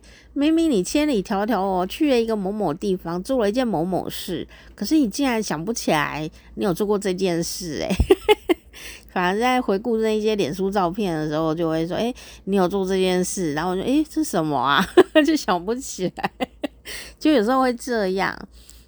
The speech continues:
那这样也没有什么奇怪，因为人总是，呃，忙的事情多，记忆总是很有限，对不对哦？他就放到某个角落还没想起来这样子。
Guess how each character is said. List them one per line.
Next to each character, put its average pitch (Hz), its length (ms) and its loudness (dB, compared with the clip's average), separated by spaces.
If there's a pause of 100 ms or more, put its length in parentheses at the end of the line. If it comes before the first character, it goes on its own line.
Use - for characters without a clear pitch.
(120)
那 311 160 2
这 330 100 4
样 277 140 8
也 196 60 4
没 190 180 0
有 233 120 2
什 262 80 0
么 151 140 -4
奇 - 240 -6
怪， 214 140 0
因 220 100 -2
为 220 60 0
人 147 180 2
总 143 180 -6
是， 180 240 -2 (500)
呃， 50 260 -14 (340)
忙 147 220 -2
的 170 120 2
事 190 200 0
情 151 180 -2
多， 160 320 0 (340)
记 190 360 0
忆 - 20 2
总 - 220 -6
是 170 160 -4
很 160 100 -2
有 143 180 -4
限， - 360 -4 (100)
对 - 100 -8
不 87 60 -8
对 98 120 -4
哦？ - 260 -8 (640)
他 196 100 -4
就 196 180 2
放 196 220 2
到 180 200 2
某 151 160 -2
个 139 120 -6
角 135 260 -8
落 170 120 -2
还 165 120 -6
没 143 120 -4
想 139 240 -8
起 - 200 -8
来 80 240 -4
这 175 80 -4
样 - 200 -6
子。 - 240 -8